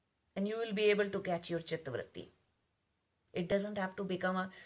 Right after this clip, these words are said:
solidified, nonsensical pattern. Mental, emotional, behavioral pattern. When only you have access to chitta,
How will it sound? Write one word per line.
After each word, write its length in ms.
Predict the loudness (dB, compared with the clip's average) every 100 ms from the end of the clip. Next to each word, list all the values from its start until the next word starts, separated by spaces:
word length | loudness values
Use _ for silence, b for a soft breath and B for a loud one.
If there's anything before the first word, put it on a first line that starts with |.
| B
solidified, 1300 | -4 4 6 6 6 4 2 0 4 8 10 8 4
nonsensical 960 | 0 2 0 0 -2 -2 -2 -2 0 -2 2
pattern. 320 | 4 4 0 -4 -16 _ _ _ _ _ _ _ _ _ _ _ _ _ _ 2
Mental, 400 | 4 6 4 4
emotional, 540 | 4 4 4 2 -2
behavioral 760 | -2 -2 0 0 0 -2 -4 -6 -2
pattern. 360 | -2 -2 -8 -12 b b b b
When 300 | 4 4 4
only 340 | 0 0 -2
you 140 | 2 2
have 240 | 4 4
access 400 | 4 2 0 0
to 100 | -2
chitta, 540 | 2 2 4 4 4